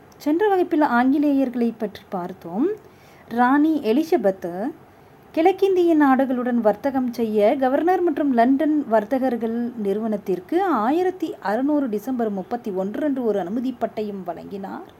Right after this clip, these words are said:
அனுமதி பட்டயம் வழங்கிய பின்பு இங்கிலாந்து வர்த்தகர்கள் இந்தியாவிற்கும் கிழக்கு தீவுகளுக்கும் சென்றார்கள்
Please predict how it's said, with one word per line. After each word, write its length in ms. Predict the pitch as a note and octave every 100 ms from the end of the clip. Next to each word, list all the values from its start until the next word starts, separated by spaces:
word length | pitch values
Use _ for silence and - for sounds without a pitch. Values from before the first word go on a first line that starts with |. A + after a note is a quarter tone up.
| - - - - - - - - - -
அனுமதி 420 | D4 F#4 F#4+ F4+
பட்டயம் 400 | F#4 D#4+ D4+ C#4+
வழங்கிய 480 | A#3+ B3+ C#4+ C4+ C4
பின்பு 960 | - B3 C4+ C#4 A#3+ A3+ A3 E4 E4 - - - - - - - - - -
இங்கிலாந்து 840 | B3 C4+ D#4 D4 C4 A#3 A3+ G#3+ D4+
வர்த்தகர்கள் 760 | A3+ A3+ - C4 A#3 G#3 F#3+ A#3+ - - - - - - -
இந்தியாவிற்கும் 960 | C#4 D#4 D4 B3 A3 - B3+ E4 E4 -
கிழக்கு 760 | B3 C4 C4 C4+ C4 A#3 G#3
தீவுகளுக்கும் 760 | G#3+ G#3+ G#3 G3 F#3 - C#4 E4+
சென்றார்கள் 760 | B3 A3 G#3+ C#4 A#3+ G3+ G#3